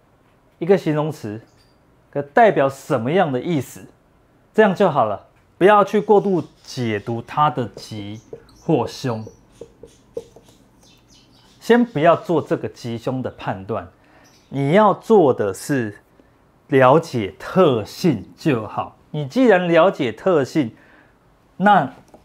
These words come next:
用这个特性的逻辑去思考，它会产生什么效果？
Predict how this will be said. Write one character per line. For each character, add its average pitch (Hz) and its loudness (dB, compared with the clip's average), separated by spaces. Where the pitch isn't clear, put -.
用 196 2
这 190 -4
个 139 -6
特 147 -2
性 127 -4
的 110 -8
逻 123 -2
辑 110 -10
去 190 -2
思 175 -6
考， 101 -8
它 180 2
会 185 2
产 104 -8
生 135 -6
什 110 -10
么 101 -12
效 104 -2
果？ 113 -16